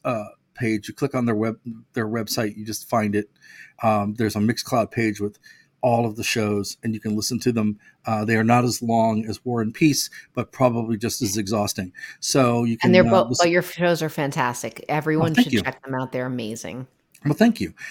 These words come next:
Speaker 1: So, um, this has been Modern Musicology. Please, you know, we love having feedback on the
Speaker 2: Yes.
Speaker 1: show. So if there's any feedback you wanna leave us, please do so, um,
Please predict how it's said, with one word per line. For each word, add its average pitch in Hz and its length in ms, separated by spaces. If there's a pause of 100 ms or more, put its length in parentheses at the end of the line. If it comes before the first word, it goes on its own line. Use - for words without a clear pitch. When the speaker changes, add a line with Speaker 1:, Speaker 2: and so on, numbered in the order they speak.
(120)
Speaker 1:
So, 135 480
um, 131 520
this 143 220
has 170 120
been 156 220
Modern 147 320
Musicology. 143 600
Please, 240 360
you 190 120
know, 180 200 (440)
we 175 220
love 180 280
having 139 300
feedback 151 640 (140)
on 147 140
the 165 60
Speaker 2:
Yes. 143 80
Speaker 1:
show. 175 200
So 131 160
if 110 60
there's 120 200 (260)
any 165 260
feedback 156 520
you 170 100
wanna 151 160
leave 151 200
us, 165 120
please 120 300
do 120 220
so, 165 380 (380)
um, 117 520